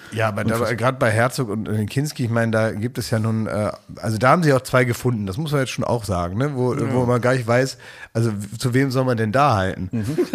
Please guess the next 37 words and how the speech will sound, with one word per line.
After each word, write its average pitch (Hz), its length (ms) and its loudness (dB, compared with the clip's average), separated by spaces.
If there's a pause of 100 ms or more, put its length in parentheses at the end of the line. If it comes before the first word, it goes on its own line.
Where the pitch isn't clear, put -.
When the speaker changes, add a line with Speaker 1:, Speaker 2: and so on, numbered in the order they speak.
(100)
Speaker 1:
Ne? 165 640 4
Wenn 143 200 4
sie 139 160 2
dann 135 200 4
Herzog 135 460 2
irgendwie 127 280 2
Kinski, 143 400 0
weil 123 100 4
der 120 160 4
ausrastet, 131 560 0
in 120 160 -4
seinem 123 320 0
Badezimmer 135 520 0
einsperrt 139 600 -2 (100)
Speaker 2:
Mhm. 113 220 -4
Speaker 1:
und 113 160 -2
der 120 200 4
dann 139 200 2
irgendwie 127 280 -4
sagt, 135 240 -2
nach 117 100 0
drei 110 240 0
Tagen 120 260 0
oder 143 140 0
was 135 160 -2
haben 139 100 0
sie 135 80 -4
den 131 120 0
da 123 80 0
wieder 117 120 2
rausgelassen 143 540 -2
und 113 80 -2
dieses 110 180 -2 (140)
Badezimmer 131 560 -2
war 117 360 -2 (520)
pulverisiert. 135 1080 0
Speaker 2:
Mhm. 98 320 -10